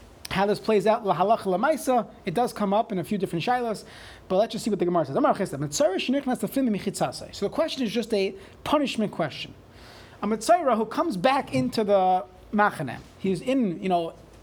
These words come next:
quarantine, he has to go outside the Machane, he comes back in, he needed a beer, okay? He comes back in for a drink. What's the halacha? Does he get malchus? Meaning, well,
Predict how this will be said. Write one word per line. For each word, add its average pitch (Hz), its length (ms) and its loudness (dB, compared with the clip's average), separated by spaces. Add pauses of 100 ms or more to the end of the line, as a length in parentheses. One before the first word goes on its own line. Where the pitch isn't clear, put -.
(220)
quarantine, 277 680 2
he 262 60 0
has 233 120 -2
to 233 80 -4
go 202 180 0
outside 254 540 2
the 180 120 0
Machane, 247 600 0 (240)
he - 80 -6
comes 302 280 4
back 311 200 2
in, 285 280 0 (240)
he 202 100 -2
needed 269 300 0
a 202 60 2
beer, 160 360 -2 (140)
okay? 247 240 2
He 269 60 -4
comes 277 260 0
back 240 200 2
in 269 120 -2
for 202 180 0
a 180 60 0
drink. 339 400 0 (260)
What's 320 220 6
the 294 100 4
halacha? 233 300 4
Does 185 120 0
he 247 80 -2
get 226 160 2
malchus? 202 520 0
Meaning, 220 300 -2 (340)
well, - 100 -10